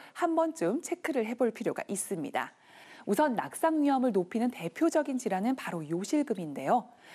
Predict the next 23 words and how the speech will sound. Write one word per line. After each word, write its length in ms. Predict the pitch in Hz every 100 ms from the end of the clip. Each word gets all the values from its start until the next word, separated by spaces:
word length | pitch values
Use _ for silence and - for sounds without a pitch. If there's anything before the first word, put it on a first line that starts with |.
| - -
요실금이 520 | 214 330 320 311 285
있으면 400 | 277 - 240 262
밤에 240 | 247 175 175
화장실을 520 | 262 311 302 285 254
몇 240 | - -
번씩 340 | - 285 285 -
가야 240 | - 160
하죠. 400 | 202 151 180 190 - - - -
특히 320 | - - 370
졸린 360 | 359 190 220 302
상태에서 560 | 330 294 285 269 254 247
걷다 400 | 175 - - 196
넘어지는 520 | 139 143 208 220 214
노인분들이 520 | 180 202 185 180 180
많으신데요. 880 | - - 202 254 208 160 139 208 226 - - - - 220
요즘은 300 | 220 285 294
간단한 580 | - 165 185 226 240
수술로도 720 | 254 330 359 311 214 160 262
요실금을 500 | 254 170 220 202 170
치료할 340 | 175 294 294 247
수 140 | -
있기 280 | - - 220
때문에 540 | 214 233 143 160 214